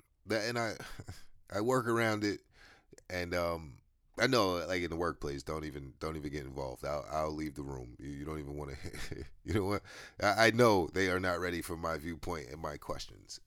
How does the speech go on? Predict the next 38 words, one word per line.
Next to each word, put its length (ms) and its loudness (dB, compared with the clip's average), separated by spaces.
and 480 -6
for, 220 -2
from 180 -2
that 200 4
alone, 400 -2
uh, 80 -2
and 120 0
I, 120 0
and 100 -2
I 80 0
don't 160 -2
wanna 140 -8
get 140 -18
fired. 400 -14
So 360 4
I 80 2
know 220 2
to, 240 -2
to 120 -4
leave 200 -2
that 140 -4
alone. 320 -10
Um, 500 -4
but 120 6
with, 220 4
you 120 4
know, 140 4
with 140 2
people, 400 2
I'm, 220 0
I'm, 420 -4
but, 140 2
you 180 2
know, 140 4
with 100 0
people 220 4
I 80 4
c-, 120 -8